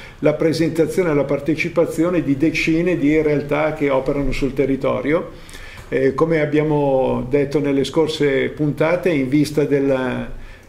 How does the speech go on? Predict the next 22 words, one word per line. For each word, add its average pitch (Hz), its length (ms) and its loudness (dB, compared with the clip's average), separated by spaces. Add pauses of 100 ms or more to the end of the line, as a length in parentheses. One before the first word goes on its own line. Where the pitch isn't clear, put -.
de-, 123 260 -6
degli 156 260 2
Ambrogini 156 680 2
del 135 160 0
sette 151 420 2
di 120 720 0
dicembre, 139 960 0 (300)
eh, 131 340 0
abbiamo 180 320 0
invitato 160 500 0
tutta 143 240 -2
una 139 140 0
serie 135 260 -2
di, 123 500 0
di 123 120 -4
persone 160 680 0
e 135 60 0
di 135 140 0
realtà 131 320 0
associative 151 720 0
che, 139 400 0
a, 120 320 -6